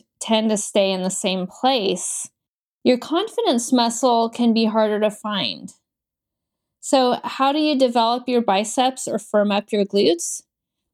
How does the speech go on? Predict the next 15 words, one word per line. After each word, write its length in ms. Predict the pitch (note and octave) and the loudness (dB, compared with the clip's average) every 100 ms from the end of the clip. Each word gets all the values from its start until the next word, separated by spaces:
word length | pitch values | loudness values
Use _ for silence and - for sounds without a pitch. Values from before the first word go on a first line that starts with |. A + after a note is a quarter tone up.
| _ | _
By 180 | B3 A#3+ | 0 2
doing 380 | G#3+ B3+ B3 - | 2 2 2 2
exercises 1000 | A3+ B3 - C4+ B3 G#3+ G3 F#3+ G#3 G3 | -2 -2 -2 -2 0 0 0 0 -2 2
that 140 | G3+ | 2
are 100 | G3+ | 2
designed 720 | G3+ G3 F#3 F#3+ F#3+ F#3+ F#3+ - | 2 0 0 0 0 -2 -4 -8
to 120 | - | 0
work 220 | C4 F#4+ - | 0 2 0
that 200 | F3+ - | -2 -2
muscle 500 | F3+ - G3 C#3 - | -6 -4 -4 -4 0
over 260 | G#3 G3+ | 0 2
a 60 | G3 | 0
period 340 | G3 G#3 F#3+ | -2 -2 0
of 140 | G3 G3+ | 0 -2
time 460 | - F3+ F3+ G3+ | -2 0 0 -2